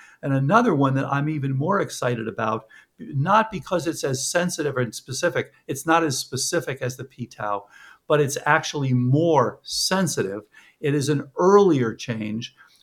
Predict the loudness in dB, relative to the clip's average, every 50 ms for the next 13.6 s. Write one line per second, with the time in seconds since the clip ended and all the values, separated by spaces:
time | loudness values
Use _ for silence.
0 | _ -4 -4 -2 -2 -2 -4 -6 -4 -2 -2 0 0 -2 -4 -6 -6 -4 -4 -4
1 | -4 -2 -2 -4 -4 -4 -6 -6 -6 -4 -4 -4 -4 -6 -8 -6 -4 -4 -4 -4
2 | -4 -6 -4 0 2 2 2 2 0 -2 -2 -2 -2 -2 -4 -4 -2 0 2 2
3 | 2 2 0 -2 -2 -2 -2 -4 -4 -4 -4 -2 -2 -2 -2 -2 -4 -4 -6 -6
4 | -4 -2 0 0 -2 -2 -4 -4 -4 -4 -4 -6 -8 -12 _ -20 -20 -20 -20 _
5 | _ -2 0 0 0 0 -2 -2 0 0 0 0 0 0 0 0 2 0 0 -2
6 | -2 -2 -2 -4 -4 -4 -6 -4 -2 -2 -2 -2 -4 -6 -6 -4 -2 -2 -2 -2
7 | -4 -4 -4 -2 -2 0 0 0 -2 -4 -4 -6 -8 -8 -4 -4 -4 -4 -4 -4
8 | -8 -8 -8 -6 -4 -2 -2 -2 -2 -4 -8 -14 -16 -18 _ _ -20 -20 -20 -20
9 | -10 -4 -2 0 2 2 2 2 0 -2 -4 -4 -4 -2 0 0 0 0 -2 -2
10 | -2 -2 -2 -2 -4 -8 -6 -6 -4 -4 -2 -2 0 0 0 0 2 4 4 4
11 | 4 0 -6 -20 -20 _ _ -8 -4 0 0 0 0 0 -4 -10 -16 -10 -4 -2
12 | 0 2 2 2 2 2 2 0 0 0 -2 -6 -8 -10 -10 -8 -4 -4 -4 -4
13 | -4 -6 -8 -6 -4 -4 -4 -4 -6 -8 -12